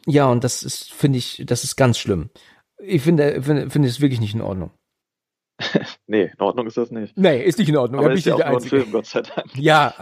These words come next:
Speaker 1: aber, aber es gibt ja so ein paar Dinge, die mich nachher auch ein bisschen dran zweifeln lassen, weißt du, an dieser, an der Art, was,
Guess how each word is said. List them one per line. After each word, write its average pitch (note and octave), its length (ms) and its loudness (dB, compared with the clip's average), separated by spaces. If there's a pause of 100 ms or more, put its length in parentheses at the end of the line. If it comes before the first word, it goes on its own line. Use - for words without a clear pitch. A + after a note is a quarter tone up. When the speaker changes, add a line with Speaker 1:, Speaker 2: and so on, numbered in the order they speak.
(320)
Speaker 1:
aber, E3+ 240 0
aber F3 140 -10 (140)
es E3+ 140 -6
gibt A3+ 140 -2
ja G3 80 6
so F3 80 2
ein E3 80 0
paar F3 140 2
Dinge, D#3+ 320 2 (260)
die D#3 80 0
mich E3 180 0
nachher D#3 320 2
auch D3 140 0
ein D3 60 -2
bisschen D3+ 220 -6
dran C3+ 160 2
zweifeln C3 420 2
lassen, G#2+ 340 -2
weißt A2 240 0
du, C#3+ 80 -2
an A#2+ 100 -2
dieser, A#2 300 4
an A2 120 -2
der G#2+ 260 0
Art, A#2+ 320 -2
was, A2+ 220 -4